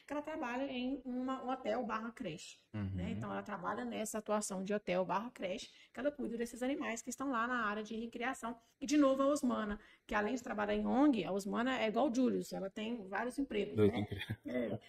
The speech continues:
Speaker 1: Só que aí, no caso, ela tem, ela trabalha em clínica, trabalha em ong e também trabalha em, em creches de recriação.
Speaker 2: Bacana.
Speaker 1: Assim, mil e uma utilidades.
Speaker 2: Ou seja, tá aí, gente. Sete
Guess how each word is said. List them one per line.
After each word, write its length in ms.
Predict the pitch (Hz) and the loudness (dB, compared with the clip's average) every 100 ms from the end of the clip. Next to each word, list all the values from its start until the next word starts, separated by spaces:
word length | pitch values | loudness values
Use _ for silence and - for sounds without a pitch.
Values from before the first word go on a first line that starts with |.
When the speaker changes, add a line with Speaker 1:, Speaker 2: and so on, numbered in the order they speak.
| - | -14
Speaker 1:
Só 80 | 208 | -10
que 100 | 233 | -6
aí, 40 | |
no 100 | 240 | -4
caso, 280 | 240 233 247 | 0 0 0
ela 140 | 247 | -4
tem, 280 | - 233 226 | -4 -6 -8
ela 240 | 220 214 | -6 -6
trabalha 300 | 208 202 208 | -6 -6 -2
em 60 | 294 | -2
clínica, 300 | 311 311 311 | -2 -2 -4
trabalha 300 | - 202 254 | -4 -4 -2
em 80 | 302 | 0
ong 220 | 254 262 | 0 -2
e 60 | - | -6
também 260 | 277 247 | -6 -4
trabalha 380 | 247 247 220 226 | -4 -4 -4 -4
em, 320 | 226 214 214 | -6 -8 -10
em 20 | 233 | -8
creches 540 | 233 202 208 220 - - _ | -4 -2 -2 -6 -14 -18 _
de 180 | - 214 | -10 -6
recriação. 560 | 226 226 240 233 247 - _ _ | -4 -4 -4 -4 -6 -10 _ _
Speaker 2:
Bacana. 540 | 110 101 - 87 82 98 - | -4 -4 -4 -6 -6 -8 -12
Speaker 1:
Assim, 220 | 104 - | -14 -10
mil 220 | 196 226 294 | -4 2 2
e 80 | |
uma 140 | 269 262 | 2 0
utilidades. 640 | 247 262 208 180 - - - - | -2 -4 -4 -6 -8 -12 -14 -6
Speaker 2:
Ou 80 | - | -4
seja, 360 | - 110 98 - _ _ _ _ _ | 2 4 2 -2 _ _ _ _ _
tá 80 | 156 | 0
aí, 200 | 160 107 | 2 2
gente. 420 | 101 110 98 - - _ _ _ | 2 0 -2 -10 -18 _ _ _
Sete 880 | - - - 175 180 180 - 170 | -8 -6 0 2 2 2 2 2